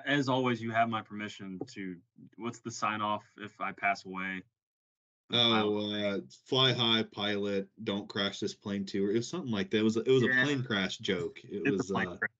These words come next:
Speaker 1: joke. Yeah, I guess we gave it away for our loyal listeners, but, you know.
Speaker 2: You get it. Uh, if anyone's still listening, kudos to you.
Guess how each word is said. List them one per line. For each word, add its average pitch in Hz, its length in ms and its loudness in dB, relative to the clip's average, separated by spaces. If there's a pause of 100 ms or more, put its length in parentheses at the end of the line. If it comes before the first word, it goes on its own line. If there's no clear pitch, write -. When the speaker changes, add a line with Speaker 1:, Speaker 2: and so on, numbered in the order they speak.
(200)
Speaker 1:
joke. 101 280 -4
Yeah, 98 220 -2
I 98 60 2
guess 98 180 0
we 92 60 -6
gave 92 180 -4
it 92 80 -2
away 92 220 -4
for 87 260 -4 (460)
our - 80 -6
loyal 90 320 2
listeners, 87 400 -4
but, - 160 -16 (160)
you - 60 -8
know. 82 100 -10 (380)
Speaker 2:
You 202 180 4
get 95 260 -2
it. 98 180 -2
Uh, 127 260 0
if 135 180 4
anyone's 190 240 4
still 151 160 2
listening, 127 360 0
kudos 120 380 0
to 113 100 -6
you. 117 380 4